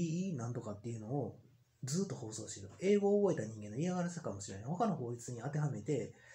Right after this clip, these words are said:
あのー、置き換えた単語なのかもしれない。だから、六法全書で、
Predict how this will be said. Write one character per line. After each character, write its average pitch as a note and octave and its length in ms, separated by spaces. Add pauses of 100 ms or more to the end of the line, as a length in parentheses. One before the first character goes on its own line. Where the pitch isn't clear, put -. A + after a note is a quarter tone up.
(300)
あ A#2+ 160
の A#2+ 80 (1500)
ー、 C#3+ 40
置 - 140
き - 40
換 C#3+ 120
え - 40
た B2+ 100
単 B2 260
語 B2+ 340
な G3 120
の E3 80
か - 100
も G2+ 60
し - 100
れ G#2 60
な G#2 60
い。 - 20
だ G3 80
か G#3 80
ら、 G3 60
六 G#3+ 100
法 A3+ 120
全 G3+ 160
書 - 120
で、 - 160